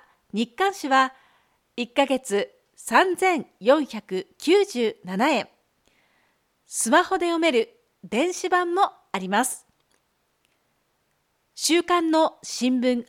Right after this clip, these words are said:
赤旗日曜版は一ヶ月九百九十円です。ぜひ読者になって新聞赤旗を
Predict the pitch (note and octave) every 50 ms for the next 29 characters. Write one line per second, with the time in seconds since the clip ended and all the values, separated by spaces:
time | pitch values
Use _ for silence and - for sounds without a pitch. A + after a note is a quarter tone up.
0 | _ - G3 G#3+ - C4+ A#3 B3 C4 - - B3+ B3+ B3 A#3+ - - _ F3+ F#3
1 | G3+ F#3 - - E4 E4 E4 E4 D#4+ D#4+ D#4+ D#4 D4 D4+ D4+ D#4 D4+ D#4 - _
2 | _ _ _ _ _ _ _ - A#3+ A3+ _ - G3 G3 C#4 B3+ - - - A3
3 | A#3+ A3+ - - _ _ _ - - F4 G4+ G4+ - - G#3+ - - F3+ F3+ -
4 | - - A3+ C#4 F4 F#4 - G#4+ G#4+ G#4+ G4 E4+ C#4+ A#3+ G3+ A3 B3+ - - -
5 | _ _ _ _ _ _ _ _ _ _ _ _ _ _ _ _ _ _ _ _
6 | _ _ _ _ _ _ - A3 D4+ G4+ - - F#4 - - - _ _ - F#3
7 | F#3 B3+ E4 - - - F#4+ E4 C4 A3+ G#3+ C4+ - - - B3 - - - _
8 | _ _ _ _ _ _ _ _ - - - A#3 A#3+ B3 A#3+ G#3+ A#3 A#3+ A#3+ A#3
9 | - _ _ _ - D#4 - D#4 D4+ D#4+ E4 E4 E4 D#4+ D#4 D#4+ E4 D#4+